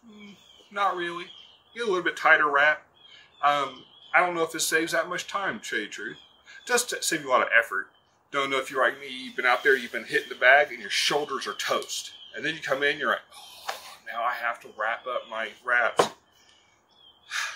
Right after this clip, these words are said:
And then you're sitting there, and you're wrapping. And when your shoulders are already burnt, ooh,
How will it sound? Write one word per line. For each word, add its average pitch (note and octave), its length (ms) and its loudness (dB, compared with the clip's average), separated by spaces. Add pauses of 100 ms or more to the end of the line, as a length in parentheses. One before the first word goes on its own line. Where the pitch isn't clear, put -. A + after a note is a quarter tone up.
(140)
And A2+ 140 -6
then C3 80 -6
you're C3+ 100 -2
sitting B2+ 300 0
there, - 160 -16
and A2+ 80 -16
you're G#2+ 100 -4
wrapping. G2 360 4 (260)
And A2+ 240 -6 (240)
when B2 140 -8
your G#2+ 100 -2
shoulders D#3+ 300 -4
are D3+ 100 2
already D3 240 4
burnt, F#3 260 4 (320)
ooh, D#3+ 160 -6